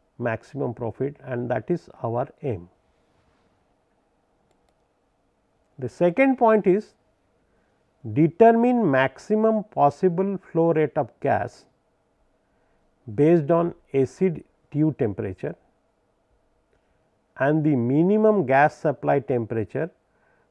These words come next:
when the recuperator is in the circuit. Assume maximum effectiveness of the recuperator as ninety percent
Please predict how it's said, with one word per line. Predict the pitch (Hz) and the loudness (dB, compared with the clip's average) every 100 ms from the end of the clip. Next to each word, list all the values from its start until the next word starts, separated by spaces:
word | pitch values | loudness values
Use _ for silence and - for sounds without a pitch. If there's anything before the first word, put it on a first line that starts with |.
| - | -6
when | 131 135 | 0 2
the | 131 | 2
recuperator | 110 127 110 151 143 143 135 143 139 139 | 2 0 -4 -12 -4 -2 0 -2 -4 -8
is | 131 123 - | -6 -6 -6
in | 143 117 | -8 -6
the | 113 | -8
circuit. | - - 104 - 104 - _ _ _ _ - _ _ _ _ _ _ _ _ 127 | -10 -10 -10 -10 -20 -20 _ _ _ _ -20 _ _ _ _ _ _ _ _ 0
Assume | 131 151 165 247 226 | 2 2 2 0 2
maximum | 147 123 - - 220 226 180 | 2 2 0 -2 0 2 0
effectiveness | 151 - 165 - 170 160 147 | -2 -2 -2 0 0 0 -2
of | 151 135 | -4 -4
the | 135 | -4
recuperator | 117 - 127 - 113 107 165 180 _ _ _ _ - | -4 -6 -10 -6 -6 -4 -8 -10 _ _ _ _ -4
as | 120 131 - 135 | -2 -2 -6 -10
ninety | 107 117 110 123 | -6 -6 -6 -10
percent | 107 98 151 175 | -10 -10 -10 -10